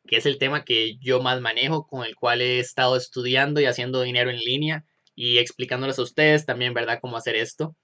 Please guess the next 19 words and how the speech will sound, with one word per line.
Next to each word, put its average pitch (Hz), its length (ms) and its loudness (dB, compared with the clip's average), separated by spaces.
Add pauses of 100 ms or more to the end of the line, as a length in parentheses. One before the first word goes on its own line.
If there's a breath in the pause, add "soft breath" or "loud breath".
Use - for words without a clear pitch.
(560 soft breath)
El 123 200 2
día 175 240 6
de 170 80 8
hoy 156 160 8
vamos 151 280 0
a 147 40 2
hablar 135 260 2
más 147 440 2
en 196 100 -2
general 143 380 2
de 135 100 2
todo 151 260 2
este 156 300 -2
mundo 147 380 2
del 127 300 4
e-commerce, 147 840 -4
¿ok? 123 160 -2 (180)
Comercio 135 460 -2
electrónico. 127 680 -4